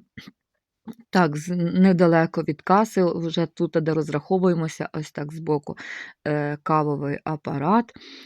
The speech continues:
От, можна робити каву. Ну, ось такі ще трішки чаї, багато, е, багато чаїв не виш-, не виходить показати. Чаї теж різноманітні. Ось, е, е, просто там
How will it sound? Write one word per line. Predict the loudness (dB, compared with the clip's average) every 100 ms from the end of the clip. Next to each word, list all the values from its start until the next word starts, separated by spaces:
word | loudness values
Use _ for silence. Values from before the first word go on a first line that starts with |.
| -20 -20 -20 -8
От, | -2 0 -2
можна | -4 -4 -4 -4
робити | -6 -8 -10 -12
каву. | -4 -2 0 -2 0
Ну, | 4 4
ось | 2 -4 -4
такі | -6 -4 -2 -2
ще | 0 -2 -4 -14 -18 -14 4
трішки | 4 4 0 -2
чаї, | 2 2 4 2
багато, | 4 4 4 4 2 0
е, | 0 0 0
багато | 0 2 2 2 -2
чаїв | 0 0 4 4 4
не | 0 0 0
виш-, | 0 0 -2 -4
не | -2 -2
виходить | 0 0 0 -2
показати. | -4 -4 2 2 2 0 0 -4
Чаї | 2 4 6 4
теж | 4 2 2
різноманітні. | 0 0 0 -2 -2 0 0 0 0 -2 -2 -12 -12 -14 -2
Ось, | 2 2 0 -4
е, | 0 0 -2 -6 -12 -6
е, | -4 -4 0
просто | 2 2 0
там | 2 4 4 0